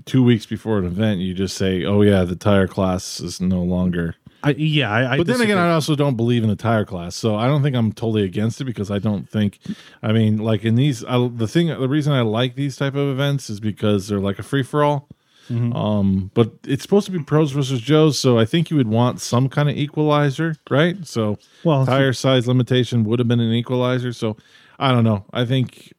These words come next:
Speaker 1: I think it's a good, fair argument that you should have had a tire size limitation.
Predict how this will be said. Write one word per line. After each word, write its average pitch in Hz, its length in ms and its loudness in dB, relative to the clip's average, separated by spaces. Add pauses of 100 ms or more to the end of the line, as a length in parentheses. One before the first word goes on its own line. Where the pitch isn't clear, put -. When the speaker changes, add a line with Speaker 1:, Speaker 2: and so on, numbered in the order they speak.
(160)
Speaker 1:
I 104 100 -6
think 120 400 -2
it's 107 180 -4
a 110 60 -4
good, 110 200 2
fair 113 280 2
argument 113 540 2
that 101 200 -2
you 95 140 -6
should 107 260 0
have 107 100 2
had 110 200 2
a 110 100 4
tire 113 380 0
size 113 280 2
limitation. 117 640 0